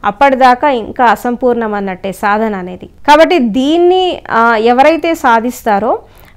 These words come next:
ఆ, ఆటోమేటిక్‌గా వాళ్ళు ఇదే లైఫ్లో జ్ఞానోదయాన్ని పొందుతారు అని చెప్పి గౌతమ బుద్ధుడు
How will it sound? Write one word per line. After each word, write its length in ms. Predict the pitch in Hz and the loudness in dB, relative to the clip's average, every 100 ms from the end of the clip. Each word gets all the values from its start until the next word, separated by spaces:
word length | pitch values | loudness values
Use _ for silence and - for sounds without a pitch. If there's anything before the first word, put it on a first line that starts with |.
| 214 | -2
ఆ, 40 | |
ఆటోమేటిక్‌గా 880 | 220 180 233 330 320 269 254 233 302 | 0 2 2 2 2 2 0 0 2
వాళ్ళు 260 | 277 247 | 4 2
ఇదే 280 | 240 233 285 | 0 0 2
లైఫ్లో 480 | 285 226 226 - 285 | 4 2 0 -2 -2
జ్ఞానోదయాన్ని 680 | 247 226 233 247 220 214 254 | -2 -2 -2 -2 -2 -4 -6
పొందుతారు 540 | 262 214 180 - - - _ _ _ _ - | -6 -6 -6 -12 -16 -18 _ _ _ _ -4
అని 180 | 254 285 285 | -2 0 0
చెప్పి 200 | 254 302 | -4 -4
గౌతమ 360 | 240 233 226 262 | 0 0 2 -2
బుద్ధుడు 480 | 233 202 226 330 | -2 -2 -2 -4